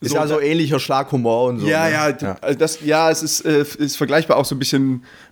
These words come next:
Speaker 2: blödelig immer.
Speaker 1: Mhm.
Speaker 2: Und das war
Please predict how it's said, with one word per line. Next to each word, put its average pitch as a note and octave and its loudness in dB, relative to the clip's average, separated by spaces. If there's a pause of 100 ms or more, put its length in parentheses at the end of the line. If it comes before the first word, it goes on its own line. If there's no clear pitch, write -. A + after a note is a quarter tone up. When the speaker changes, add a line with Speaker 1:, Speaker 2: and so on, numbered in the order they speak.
Speaker 2:
blödelig D#3+ 0
immer. D#3 0 (540)
Speaker 1:
Mhm. C3+ -4
Speaker 2:
Und C3 0 (1300)
das C#3+ -4
war D3+ 0